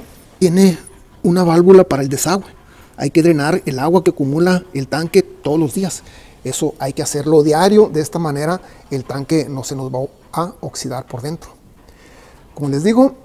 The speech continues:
este es mi, eh, encendido y apagado automático.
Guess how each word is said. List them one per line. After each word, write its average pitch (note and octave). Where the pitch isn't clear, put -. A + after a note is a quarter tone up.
este G3+
es -
mi, D#3
eh, C#3+
encendido D3
y E3
apagado C3
automático. D#3+